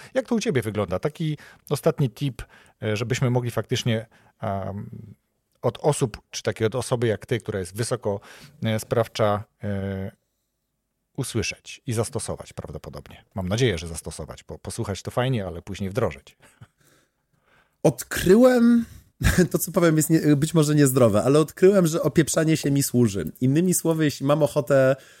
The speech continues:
Speaker 2: pograć na konsoli, jeśli mam ochotę poczytać książkę, nie jest to przypadkiem. W sensie ja, ja jestem człowiekiem z natury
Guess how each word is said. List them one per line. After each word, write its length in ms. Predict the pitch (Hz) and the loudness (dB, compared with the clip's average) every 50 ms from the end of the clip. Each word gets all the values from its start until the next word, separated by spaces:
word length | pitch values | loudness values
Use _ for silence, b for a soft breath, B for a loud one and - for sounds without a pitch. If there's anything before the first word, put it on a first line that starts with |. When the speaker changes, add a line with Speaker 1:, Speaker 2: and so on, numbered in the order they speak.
| b b b b _ _ _ _ - - | b b b b _ _ _ _ -16 0
Speaker 2:
pograć 340 | - 170 175 165 180 165 - | 4 4 6 6 4 2 0
na 80 | 165 147 | -4 -2
konsoli, 480 | - 151 143 - - 135 120 110 110 | 0 0 0 2 4 4 4 4 4
jeśli 200 | 110 113 - - | 2 2 0 -2
mam 140 | 135 147 160 | -4 -2 0
ochotę 200 | 160 156 151 156 | 0 -2 -2 -2
poczytać 440 | - - 143 - 147 143 151 131 - | -4 -4 -4 -4 -2 -2 -4 -4 -4
książkę, 600 | - - - 143 143 135 - - 175 180 185 185 - - _ _ _ _ _ _ _ _ _ _ _ _ - - - _ _ _ _ _ _ _ _ _ _ _ _ _ | -6 -4 -2 -2 -2 -2 0 0 2 2 2 0 -2 -6 _ _ _ _ _ _ _ _ _ _ _ _ -20 -20 -20 _ _ _ _ _ _ _ _ _ _ _ _ _
nie 260 | - 139 160 185 196 214 | 0 4 4 6 6 6
jest 180 | 220 - - | 4 4 2
to 60 | - | -2
przypadkiem. 540 | 165 - - 160 - 135 120 - - 101 80 | -4 -4 -4 -2 -2 -2 -2 -2 -2 -4 -4
W 40 | - | -2
sensie 260 | - 147 - - 165 | -4 -4 -2 0 2
ja, 180 | 160 175 185 180 - | 4 4 2 4 4
ja 160 | 151 160 185 | 4 6 6
jestem 540 | 214 202 - - 196 185 180 233 196 208 233 - | 6 4 2 2 2 2 2 0 -4 -10 -14 -16
człowiekiem 440 | - - 170 156 175 170 - 175 165 | -4 0 0 2 2 2 2 0 0
z 60 | 147 | 0
natury 460 | 156 151 - 170 165 165 165 160 143 | -2 0 2 4 6 6 6 6 4